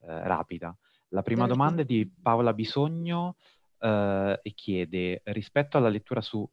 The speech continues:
Speaker 1: eh, carta stampata, per un ipovedente, eh, è, mm, una cosa, insomma, eh, migliore o peggiore consultare un testo sullo schermo di un computer?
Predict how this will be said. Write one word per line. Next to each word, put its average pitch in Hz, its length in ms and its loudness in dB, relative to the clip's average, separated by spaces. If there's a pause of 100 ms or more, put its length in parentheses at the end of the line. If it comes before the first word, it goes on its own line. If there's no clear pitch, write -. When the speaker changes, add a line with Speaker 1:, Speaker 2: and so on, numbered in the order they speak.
Speaker 1:
eh, 101 220 -2
carta 113 320 -2
stampata, 90 800 -2
per 117 140 -2
un 139 120 0
ipovedente, 95 920 -2 (360)
eh, 98 420 2
è, 104 200 -2 (140)
mm, 98 300 -8
una 98 140 -6
cosa, 104 280 -4
insomma, 92 540 -6
eh, 92 240 -8
migliore 110 300 0
o 156 40 2
peggiore 101 480 -4
consultare 104 720 -2
un 98 200 -4
testo 117 540 -4
sullo 98 280 -10
schermo 101 400 -4
di 95 80 -4
un 92 140 -4
computer? 123 800 -2